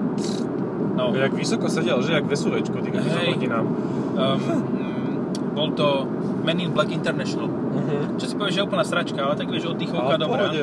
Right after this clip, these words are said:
Speaker 2: úplne.
Speaker 1: A tam mali krásne čierne R C F-ko po facelifte, úplne, že libové.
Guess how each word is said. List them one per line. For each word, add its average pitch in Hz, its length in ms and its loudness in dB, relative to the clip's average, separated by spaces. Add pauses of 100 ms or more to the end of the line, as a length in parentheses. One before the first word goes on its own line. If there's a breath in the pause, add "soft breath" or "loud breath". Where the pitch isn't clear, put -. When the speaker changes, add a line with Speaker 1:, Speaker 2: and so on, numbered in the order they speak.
Speaker 2:
úplne. 135 300 -4 (340)
Speaker 1:
A 135 160 0 (400)
tam 160 400 2
mali 127 240 -4
krásne 139 880 -4
čierne 143 720 -2
R 123 160 -2
C 123 240 -4
F-ko - 240 -6
po - 160 -6
facelifte, - 640 -6
úplne, 127 560 -6
že 117 160 -6
libové. 120 560 -4